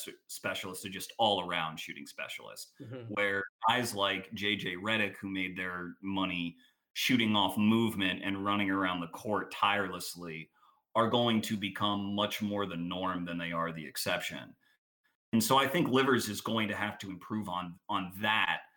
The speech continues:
Speaker 1: regardless of how he's used offensively. I mean, even if he's used intelligently on screens, I don't see, like, a ton of players who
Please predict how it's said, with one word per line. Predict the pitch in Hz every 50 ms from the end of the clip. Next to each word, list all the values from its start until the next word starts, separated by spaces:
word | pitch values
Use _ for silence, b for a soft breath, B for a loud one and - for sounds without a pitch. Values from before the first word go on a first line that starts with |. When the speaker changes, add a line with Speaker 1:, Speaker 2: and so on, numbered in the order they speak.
| _ _ _ _ _ _ _ _ _ _ _ _ _ _ _ _ _ _ _ _ _ _ _ _ _ _ 143
Speaker 1:
regardless | 143 135 127 127 127 131 143 143 139 135 127 120 - 117
of | 101 92
how | - 98 101 98
he's | 92 87 90 82 82 85
used | 85 82 76 73 -
offensively. | 82 69 71 - 85 78 76 - - - 53 52 52 - - - _ -
I | -
mean, | 117 120 117 127 123 151
even | 151 156 151 160 151 139
if | 131 123 - - - _ _ _
he's | - 120 120 123 123 113 107 101 104
used | 104 104 107 107 110 107 107 - 110
intelligently | 104 95 95 - - 98 95 101 101 104 117 - 107 101 98 95
on | 92 92 90
screens, | 87 - - - - 95 92 95 101 101 101 - - _ -
I | 120 135
don't | 151 175 185 175 -
see, | - - - 160 143 139 - -
like, | 107 104 95 - - -
a | 95 - - - -
ton | - - 110 110 110 110 107 104 101 98 95 95 B B B B B B B B _ _ _ -
of | 98 98 95 92 87 - -
players | - - 117 110 110 107 104 98 95 95 -
who | -